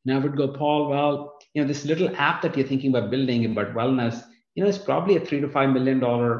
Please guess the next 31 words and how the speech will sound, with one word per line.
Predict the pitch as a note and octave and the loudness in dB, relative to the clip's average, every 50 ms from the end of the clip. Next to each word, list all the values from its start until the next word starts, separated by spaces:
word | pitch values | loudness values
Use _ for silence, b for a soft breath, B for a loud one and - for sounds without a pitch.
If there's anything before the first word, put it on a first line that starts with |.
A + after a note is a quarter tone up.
| - - - - - | -6 -12 -12 -4 0
prototype." | B2+ C#3+ F3 F3 F3 - - D#2+ - - | 2 2 2 2 0 -4 -6 -8 -8 -4
And | A2+ A2+ | -2 -2
he'd | B2+ C3+ C#3+ E3+ | 0 0 2 2
be | |
like, | E3+ F3 E3+ E3 - - B B B B B B | 2 2 0 -2 -4 -12 B B B B B B
"Why | G3+ A#3+ B3+ | 2 2 2
can't | A#3+ A#3+ A#3 A#3 | 2 0 -2 0
we | A3+ | 0
just | G#3 G3 F3+ D3 | 0 0 2 4
build | E3+ A3+ A3+ | 6 6 6
it | G#3 | 6
for | G3 F3 | 4 2
twenty-five | - G3 G#3 A3 G3 - F3+ F3+ F3+ C#3+ | 2 2 2 2 2 0 0 -2 -2 0
grand | C#3+ E3 F#3 F3+ E3+ D#3 | 0 0 2 2 4 4
like | D3 C#3+ C#3 D3+ | 4 2 4 4
everybody | E3 E3 F3 D#3 D#3 D3 C#3 | 4 4 4 2 0 0 0
else | D3+ F3 F3+ F3+ - - | 0 0 -2 -2 -6 -6
can?" | G#2 F#2 G2 A2+ - - _ _ _ _ _ - | -6 -6 -6 -8 -10 -14 _ _ _ _ _ 0
And | C3 C#3 | 2 4
I | D3 D#3 | 4 6
would | E3 E3+ E3 | 4 4 4
say, | F#3+ F3 | 2 2
"Because | D#3 D3+ D3+ D#3+ D#3+ D3+ | 2 2 2 2 2 2
the | D#3+ D3 | 2 0
whole | - E3 E3+ E3 | 0 0 0 0
system | E3 - - F3+ F#3 F#3 - F3 D#3+ | -2 -4 -4 -4 -4 -2 -2 -2 -2
is | D3 C#3 | -2 -2
so | - D#3 C#3+ C3+ C#3 - - - - | 0 -2 -2 -2 -4 -10 -16 -8 -2
interdependent | - E3 E3 E3 F3 E3+ D3 C#3 C3+ - C#3+ C#3 C#3 C#3 C3 B2+ A#2+ A#2 | 2 2 2 2 2 0 2 0 0 0 0 0 2 2 4 4 4 4
and | A#2+ A#2 | 4 4
interoperable, | - D3+ D3 - - D3 C#3 C3 B2 A#2 - B2+ B2+ G#2+ G2+ G2 F#2 - - | 4 4 4 2 0 0 2 4 4 4 2 2 2 2 2 0 -4 -6 -8